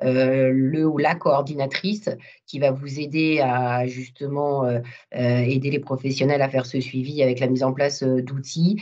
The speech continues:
et, euh, l'agent comptable, euh, qui va être là aussi, euh, pour vous aider. Et, euh, voilà, dans les C P T S, euh, qui sont aujourd'hui en, en fonctionnement et donc qui, qui doivent effectivement faire ce suivi,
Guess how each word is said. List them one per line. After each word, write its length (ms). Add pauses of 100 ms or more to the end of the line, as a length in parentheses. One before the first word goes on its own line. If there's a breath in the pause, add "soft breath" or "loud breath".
(280 loud breath)
et, 240
euh, 380
l'agent 320
comptable, 560 (320 soft breath)
euh, 180
qui 160
va 80
être 140
là 120
aussi, 360
euh, 80
pour 180
vous 240
aider. 300 (340 soft breath)
Et, 320
euh, 400
voilà, 320
dans 200
les 380
C 200
P 160
T 180
S, 320
euh, 240
qui 140
sont 160
aujourd'hui 520
en, 100
en 280
fonctionnement 880
et 320
donc 220
qui, 400
qui 180
doivent 240
effectivement 640
faire 160
ce 160
suivi, 500